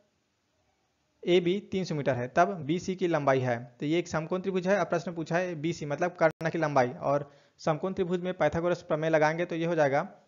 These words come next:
कर्ण का वर्ग बराबर लंब का वर्ग धन आधार का वर्ग। यहाँ कर्ण है बीसी जिसकी लंबाई हमें ज्ञात करना है, लंब है एसी चार सौ मीटर और आधार है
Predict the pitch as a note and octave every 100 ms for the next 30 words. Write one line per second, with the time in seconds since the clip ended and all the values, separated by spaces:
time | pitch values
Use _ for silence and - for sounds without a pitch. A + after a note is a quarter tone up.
0 | _ _ _ - F3 G3+ G#3 F#3 F3 E3
1 | D3+ C#3+ B2+ C3+ F3 F3+ E3+ E3 F3 D#3+
2 | G3 E3+ D3+ D3 C#3+ C3 B2 A#2 B2 -
3 | _ _ - D3+ C#3+ D3 - E3 F#3 F#3+
4 | F3 G3+ G3 C#3 D#3+ F3 G3+ E3 E3 D3+
5 | D3 D3+ D3+ C#3 C#3+ F3 F3+ F#3 E3 D3
6 | E3+ E3 E3+ F3 - E3+ E3+ G3+ G3 C#3
7 | C#3+ E3+ F#3 E3 E3 G3+ - _ D3+ D3
8 | D#3+ E3+ D#3